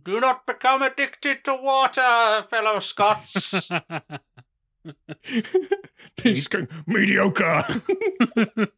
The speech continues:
Speaker 2: My
Speaker 3: Exterminate.
Speaker 2: property.
Speaker 3: <laughs>
Speaker 2: Robert and Argyle are stood in the hall of a northern lord,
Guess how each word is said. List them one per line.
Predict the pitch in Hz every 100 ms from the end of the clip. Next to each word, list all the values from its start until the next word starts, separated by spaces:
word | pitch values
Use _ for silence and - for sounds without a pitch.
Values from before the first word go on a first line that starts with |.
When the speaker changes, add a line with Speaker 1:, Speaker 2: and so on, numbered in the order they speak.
| - - - - _ 196 _ _ _ _ -
Speaker 2:
My | 208
Speaker 3:
Exterminate. | 139 - 165 156 175 185 175 170
Speaker 2:
property. | 208 190 165 277 269 240 156 165 - 170 170 - - - -
Speaker 3:
<laughs> | 233 226 285 - - 381 480 - - _ - - _ _ - - - _ _ _ _ _ _ _
Speaker 2:
Robert | 147 160
and | 139
Argyle | 143 135 127 123 127 131
are |
stood | 117 - 135 131 -
in |
the | 127
hall | 120 117 120
of | 120
a |
northern | 113 117 117 113 113
lord, | 107 107